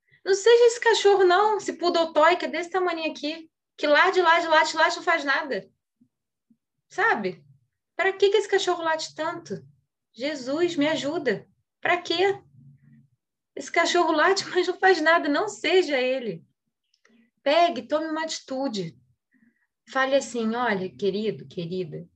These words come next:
isso aqui que você faz, eu não gosto. Vamos fazer desse jeito? Vamos mudar? Vamos, é, é, v-, que que você topa?" Por exemplo, você tem sua colega de trabalho.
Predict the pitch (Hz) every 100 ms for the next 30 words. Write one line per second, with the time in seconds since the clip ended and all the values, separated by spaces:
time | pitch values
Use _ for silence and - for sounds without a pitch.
0 | - 240 - 208 220 208 202 196 190 165
1 | 226 226 208 - 247 247 269 269 220 208
2 | 208 208 294 466 - 254 214 196 196 -
3 | 160 214 202 - 165 _ _ _ _ _
4 | _ _ _ _ _ - 330 392 233 220
5 | 185 226 233 165 - _ _ _ _ _
6 | _ _ _ _ _ _ - 339 453 370
7 | - - 208 - 233 226 208 285 - 381
8 | 392 254 285 320 339 - 294 302 262 277
9 | 269 247 220 262 285 294 294 269 294 285
10 | 285 269 254 254 - 254 208 185 165 165